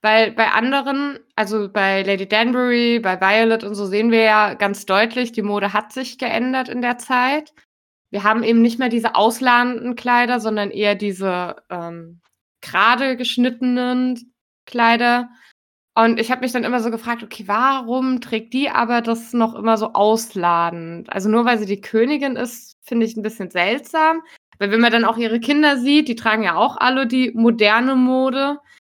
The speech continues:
Aber dieser Gedanke dahinter, "Hey, es könnte jederzeit sein, dass George vielleicht vorbeikommt und, ne, sich an sie so ein bisschen erinnert,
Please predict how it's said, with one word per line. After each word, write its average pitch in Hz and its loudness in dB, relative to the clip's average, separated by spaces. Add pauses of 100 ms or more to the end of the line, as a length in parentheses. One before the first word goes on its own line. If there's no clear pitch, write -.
(220)
Aber 226 4
dieser 220 0
Gedanke 233 -2
dahinter, 220 -2
"Hey, 220 0
es 226 -6
könnte 226 -4
jederzeit 214 -2
sein, 202 -4
dass 202 -8
George 214 -2
vielleicht 202 -6
vorbeikommt 202 0
und, 202 -8 (600)
ne, 269 2 (680)
sich 254 2
an 233 4
sie 233 2
so 226 2
ein 220 4
bisschen 240 -2
erinnert, 269 0